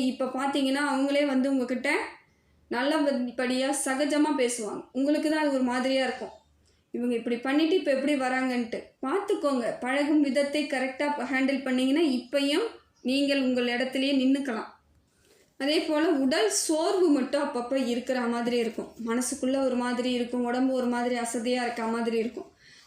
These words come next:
ஆனா இதெல்லாம் ஒரு நோயோ பிரச்சனையோ கிடையாது. அது மன சங்கடங்களால வரக்கூடிய ஒரு விரக்தி. அதெல்லாம் துரத்தி விடுறதுக்கு முயற்சி பண்ணுங்க. சோம்பேறித்தனத்தை என்னைக்கும் எடுத்துக்காதீங்க. உடற்பயிற்சி நிறைய பண்ணுங்க. நல்லா பேசுங்க,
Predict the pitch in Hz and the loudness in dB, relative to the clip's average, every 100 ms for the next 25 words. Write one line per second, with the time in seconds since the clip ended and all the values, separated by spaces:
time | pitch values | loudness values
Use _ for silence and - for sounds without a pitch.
0 | - 277 311 277 269 294 294 262 247 262 | -2 0 2 2 2 2 2 2 2 2
1 | 285 294 285 294 277 233 269 254 262 254 | 2 2 4 2 0 -2 0 0 -2 -2
2 | 226 220 202 - - _ _ _ _ _ | -4 -2 -4 -8 -12 _ _ _ _ _
3 | 240 262 269 277 349 330 294 294 285 277 | -2 0 2 2 0 2 2 2 2 2
4 | 254 247 277 277 254 262 262 262 294 269 | 2 0 0 0 -2 -2 -2 0 2 2
5 | 220 226 254 285 277 202 - 233 233 240 | 0 2 2 0 -4 -8 -8 -6 -2 0
6 | 277 311 262 262 339 302 240 240 247 240 | 0 0 0 0 0 0 0 -2 -2 0
7 | 247 247 247 220 202 - - 262 294 330 | -2 -4 -4 -4 -6 -8 -6 0 4 4
8 | 320 311 254 240 269 247 254 269 254 220 | 4 2 0 0 0 2 2 2 0 -2
9 | 254 233 214 214 226 233 311 - 285 247 | -2 -2 -2 -4 -4 0 0 2 0 2
10 | 240 269 254 233 254 269 302 247 214 - | 0 0 0 2 2 2 0 -2 -4 -8
11 | - _ _ _ _ _ - 254 311 339 | -12 _ _ _ _ _ -4 0 2 0
12 | 330 302 381 320 269 | 0 2 2 0 0